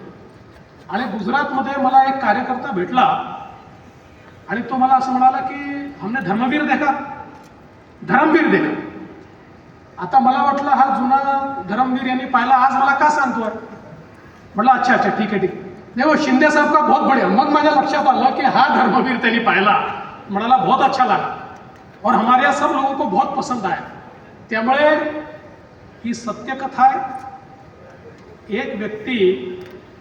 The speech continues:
सामान्यातनं असामान्य कसा होतो आणि अनेक सामान्य लोकांना असामान्य कसा बनवतो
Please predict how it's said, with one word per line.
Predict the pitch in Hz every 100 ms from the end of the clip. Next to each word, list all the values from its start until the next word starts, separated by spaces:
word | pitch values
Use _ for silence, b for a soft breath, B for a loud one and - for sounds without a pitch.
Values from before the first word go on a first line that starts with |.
| - - - - - -
सामान्यातनं | - 196 208 240 247 247 240 247 277 214
असामान्य | - 208 233 247 247 226
कसा | 202 277
होतो | 254 202 208 165 180 - - - - - 202
आणि | 240 -
अनेक | 208 262 330 -
सामान्य | 277 240 254 254 247
लोकांना | 240 247 240 254 233
असामान्य | - 233 233 233 247
कसा | 202 - 262
बनवतो | 240 208 185 190